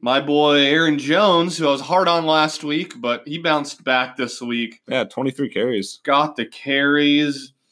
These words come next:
Speaker 1: uh, got, obviously, the catches, scored. I mean, I just like the carries. You can't do that every week, but I want him, he should get fifteen carries.
Speaker 2: Oh, yeah.
Speaker 1: Minimum.
Speaker 2: Fifteen carries, a few catches. Keep him involved.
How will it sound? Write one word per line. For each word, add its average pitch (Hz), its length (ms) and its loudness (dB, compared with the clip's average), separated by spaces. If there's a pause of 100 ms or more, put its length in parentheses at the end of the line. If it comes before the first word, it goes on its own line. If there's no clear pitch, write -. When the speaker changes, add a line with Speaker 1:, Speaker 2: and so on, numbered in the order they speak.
(400)
Speaker 1:
uh, 113 280 0
got, 127 460 0 (140)
obviously, 131 480 0
the 113 80 -6
catches, 135 500 -4
scored. 151 800 2
I 151 80 -4
mean, 139 220 0
I 147 100 2
just 185 220 -6
like 139 280 0
the 123 100 -4
carries. 101 640 -6
You 117 80 -20
can't 175 360 -4
do 151 140 2
that 131 180 4
every 143 240 2
week, 151 320 2 (500)
but 160 100 2
I 269 120 2
want 294 140 4
him, 131 260 -2
he 294 120 0
should 202 200 -4
get - 200 0
fifteen 147 460 -2
carries. - 540 -6 (100)
Speaker 2:
Oh, 165 140 4
yeah. 101 120 2
Speaker 1:
Minimum. 127 580 -4
Speaker 2:
Fifteen 180 360 0
carries, 165 540 2
a 120 40 -10
few 165 200 -4
catches. 151 760 -2 (440)
Keep 180 180 -6
him 165 140 -4
involved. 117 480 0